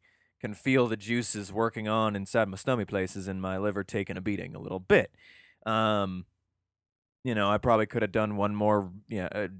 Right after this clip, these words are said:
some sort of alcohol and coke or whatever. But I think this is sufficient enough for me to get kinda where I'm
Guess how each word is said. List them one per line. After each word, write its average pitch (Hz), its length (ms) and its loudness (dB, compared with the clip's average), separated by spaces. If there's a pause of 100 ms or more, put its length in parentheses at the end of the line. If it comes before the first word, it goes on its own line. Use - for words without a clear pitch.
(220)
some 104 220 -6
sort 104 200 2
of 95 60 2
alcohol 101 480 4
and 92 100 -6
coke 104 340 2
or 98 100 0
whatever. 95 460 2 (440)
But 139 120 6
I 139 100 8
think 165 200 0
this 139 320 -2
is 120 300 2
sufficient 113 560 -2
enough 104 260 0
for 104 140 -6
me 98 160 -2
to 95 120 -2
get 95 220 -2 (160)
kinda 98 280 -2
where 92 220 2
I'm 87 200 -4